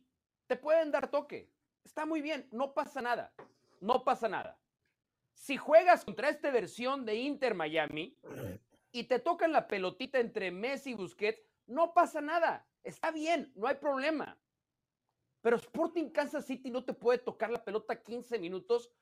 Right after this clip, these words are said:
como se la pasearon a Chivas. Entonces, hay veces que en el análisis preguntamos, ¿no? ¿Qué pesa más, la virtud de un equipo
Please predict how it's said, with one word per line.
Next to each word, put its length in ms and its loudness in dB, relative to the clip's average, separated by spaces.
como 220 -4
se 100 -8
la 160 -2
pasearon 400 -4
a 80 -12
Chivas. 320 -10
Entonces, 420 -4
hay 120 6
veces 260 -6
que 100 -2
en 100 -2
el 80 -2
análisis 880 -4
preguntamos, 640 -2
¿no? 220 0
¿Qué 100 -2
pesa 260 -4
más, 200 2
la 100 -2
virtud 540 -2
de 60 4
un 120 4
equipo 600 -4